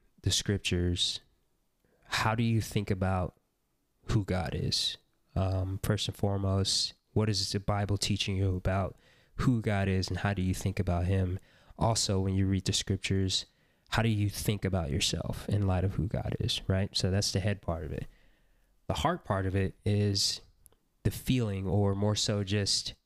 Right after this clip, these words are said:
the emotions behind what you are reading and what that causes you to feel, or, or, you know, how you act. So, you know, when you are reading about who God is, or who,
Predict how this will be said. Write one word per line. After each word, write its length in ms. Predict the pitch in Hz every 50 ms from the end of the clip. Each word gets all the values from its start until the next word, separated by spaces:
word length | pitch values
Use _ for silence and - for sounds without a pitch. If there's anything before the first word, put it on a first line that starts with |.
| _ _ _ _ _ _ _ _ _ _ _ _ _ _ -
the 100 | 110 110
emotions 560 | 101 101 101 104 107 107 - - 107 95 92
behind 560 | - - 92 - - 104 101 98 101 98 98
what 240 | 98 104 - - -
you 100 | 107 98
are 100 | 95 92
reading 420 | 90 92 101 107 107 131 131 127 117
and 120 | 104 98
what 160 | 98 101 -
that 200 | - 104 92 - -
causes 580 | - - 101 95 98 98 - 101 95 87 -
you 220 | 101 98 95 95 95
to 480 | - - - 98 95 92 92 90 92 -
feel, 480 | - - - - 104 104 113 120 120 117
or, 120 | 104 95 87 - - - _ _ -
or, 400 | 107 101 98 98 95 98 98 - _ _ _ _ _ _ _ _ _ _ _ _ _ _ _ _ _ _ _ _ -
you 80 | 107
know, 80 | 98 95
how 160 | 92 - 107
you 400 | 104 104 101 101 98 95 95 - - -
act. 480 | 101 98 107 135 - - - - - - _ _ -
So, 520 | - - - 110 104 101 101 98 95 95 98 - _ _ _ _ _ _ _ _ _ _ _ _ _ - - - - _
you 100 | - 107
know, 280 | 101 95 92 92 98 - - _ _ _ _ _ _ _ _ _ _ _ _ _ _ _ _ _ _ _ _ _ _ _ _ _ _ _ -
when 260 | 110 113 120 127 123
you 140 | 120 120 117
are 100 | 113 113
reading 300 | 104 110 113 110 113 110
about 260 | 107 95 104 101 95 92
who 200 | - 117 107 101
God 260 | 107 104 101 101 101
is, 280 | 104 101 104 98 95
or 60 | 98 87
who, 380 | - - 135 120 117 110 104